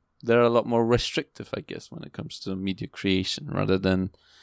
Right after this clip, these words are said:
the p-, communist Poland, and specifically in this eighties or whatever, you know. And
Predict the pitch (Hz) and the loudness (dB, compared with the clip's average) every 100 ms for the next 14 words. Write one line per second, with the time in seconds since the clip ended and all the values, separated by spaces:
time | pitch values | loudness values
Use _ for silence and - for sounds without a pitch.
0 | _ _ _ - - _ _ - - - | _ _ _ -2 -2 _ _ -16 -8 2
1 | 107 107 101 98 - - 113 104 95 92 | 4 4 0 -2 -4 2 2 4 2 0
2 | 92 90 - 95 - - 98 - 98 95 | 0 0 -2 0 0 0 -2 0 0 2
3 | 95 90 - _ _ _ _ _ - 98 | 2 -2 -8 _ _ _ _ _ -2 -2
4 | - - 104 98 95 101 - - - 180 | 0 0 0 0 -2 -10 -12 -14 -6 2
5 | 101 98 95 98 95 95 95 98 _ _ | 4 4 4 2 0 0 -2 -4 _ _
6 | _ _ _ - _ _ _ _ - 104 | _ _ _ -20 _ _ _ _ -4 2
7 | 101 98 98 95 - | 2 2 0 -4 -8